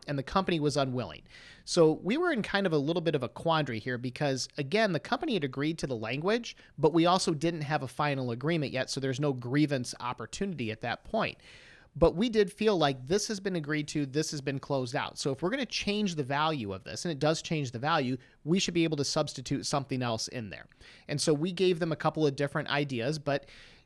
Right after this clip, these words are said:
you know, the, the company calculated it correctly. They said, you know, "We're not willing to add in or substitute any other value because we believe there's enough value in this package, and we also believe the pilots are going to tell you to go ahead and push this forward because there's a lot at stake, especially with the retro pay."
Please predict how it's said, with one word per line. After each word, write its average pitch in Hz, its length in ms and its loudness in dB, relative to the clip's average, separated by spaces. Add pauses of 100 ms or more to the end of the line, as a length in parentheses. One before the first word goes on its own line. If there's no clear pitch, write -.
you 170 100 2
know, 185 80 4
the, 180 100 -2 (100)
the 151 120 0
company 196 460 2
calculated 160 840 0
it 135 100 -2
correctly. - 460 -2
They 120 160 -4
said, 143 340 2
you 147 80 -4
know, 151 160 4
"We're 151 220 0
not 156 180 2
willing 147 300 2
to - 160 -6
add 147 200 2
in 147 200 0
or 131 60 -2
substitute 139 680 -2
any 143 200 -2
other 131 180 0
value 139 500 2
because 135 340 -4
we 147 220 0
believe 143 320 0
there's 135 180 -2
enough 131 220 -4
value 131 400 0
in 120 80 -2
this 107 140 -6
package, 165 520 -2 (140)
and 180 180 0
we 151 140 2
also 160 320 2
believe 135 340 0
the 131 80 -4
pilots 135 460 0
are 123 60 -4
going 123 200 -4
to 110 80 -10
tell 131 240 0
you 120 220 -2 (260)
to 147 80 -4
go 131 160 2
ahead 135 140 2
and 127 100 -2
push 131 180 0
this 123 140 -4
forward 175 300 2
because 175 240 0
there's 196 160 0
a 190 40 -2
lot 180 200 0
at - 120 -10
stake, 202 300 -2
especially 143 400 -2
with 131 160 -4
the 160 80 -6
retro 175 320 -2
pay." - 220 -8